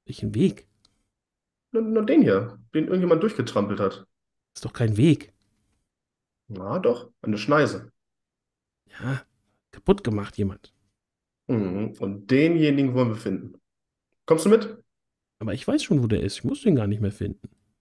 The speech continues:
Speaker 2: Du weißt, wo er ist? Und, äh, Osko streckt so auf, auf Schulterhöhe ihm den Arm entgegen, dass er vielleicht auf den, seinen Arm kommt oder so.
Speaker 1: Der macht alles
Speaker 2: Äh,
Speaker 1: kaputt.
Speaker 2: Wo ist er?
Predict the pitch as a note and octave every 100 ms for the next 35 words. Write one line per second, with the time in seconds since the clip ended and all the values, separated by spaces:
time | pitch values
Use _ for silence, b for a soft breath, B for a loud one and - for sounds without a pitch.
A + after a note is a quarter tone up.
0 | _ A2 A#2 - D3+ G#3 C4 - _ _
1 | _ _ _ _ _ _ _ _ _ _
2 | - A2+ A2 A2+ G#2+ G#2 B B _ A#2+
3 | A#2+ B2+ B2+ B2+ B2 A2+ E2+ - - -
4 | - A#2 A2+ C3+ C3 A2+ A#2+ A#2+ A#2+ A#2
5 | A#2 A#2 A2+ G#2+ G2+ G#2 G2+ B2+ B2 A2+
6 | A2+ A#2 A2+ - F#2+ G2+ - _ F#2 F2+
7 | G2+ A#2 B2+ B2 B2 A#2+ B2+ B2 - _
8 | _ _ _ _ _ _ _ _ _ _
9 | _ G3 G#3 A3+ B3 - C#3 - G3+ -
10 | _ _ _ _ _ _ _ _ - -
11 | _ - F3+ G#3+ - G2 -